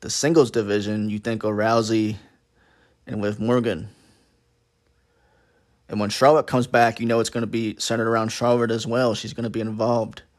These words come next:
Becky Lynch is out, you know. Uh, but yeah. And then we have Bianca Belair. A-,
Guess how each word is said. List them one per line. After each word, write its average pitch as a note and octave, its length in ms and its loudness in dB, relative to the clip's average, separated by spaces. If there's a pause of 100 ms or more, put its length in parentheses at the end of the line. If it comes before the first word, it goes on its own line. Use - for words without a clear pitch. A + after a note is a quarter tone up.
(1200)
Becky B2 320 2
Lynch C3+ 280 2
is B2 140 0
out, G#2+ 360 0
you A2 100 -8
know. G#2+ 500 -4
Uh, G#2 440 -4 (1800)
but G2 160 -6
yeah. B2+ 360 0 (3000)
And A2 100 -6
then G#2+ 80 -4
we A2 80 -2
have A2+ 160 0
Bianca B2 400 0
Belair. A#2+ 640 0 (2500)
A-, - 120 -14